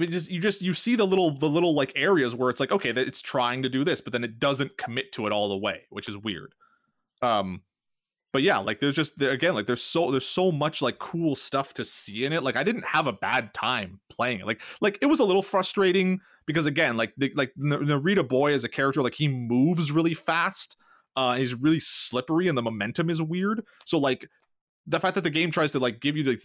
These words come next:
this, like, precise platforming like, it just, it's very frustrating because you never feels like you, you can land on, on a platform. And,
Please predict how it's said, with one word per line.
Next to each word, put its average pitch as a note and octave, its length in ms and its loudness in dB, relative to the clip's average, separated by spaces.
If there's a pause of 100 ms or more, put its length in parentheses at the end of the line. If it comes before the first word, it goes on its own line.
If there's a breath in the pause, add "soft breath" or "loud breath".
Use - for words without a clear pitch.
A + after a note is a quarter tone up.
this, C3 240 -2
like, B2 220 -2
precise - 580 -2
platforming G2+ 1040 -4 (600 soft breath)
like, C#3 220 0
it C#3+ 60 -4
just, - 220 -2
it's C3+ 120 -2
very C#3+ 240 2
frustrating B2+ 680 -2
because A#2 160 -4
you A#2+ 60 -4
never D3 200 0
feels D3+ 260 0
like A#2+ 80 -4
you, B2 220 -2
you D3 140 -4
can C3 140 -2
land A2+ 500 -2
on, A2+ 400 -2 (260)
on B2+ 120 0
a A2+ 60 -2
platform. F#3 640 -2 (480 loud breath)
And, F#3+ 260 0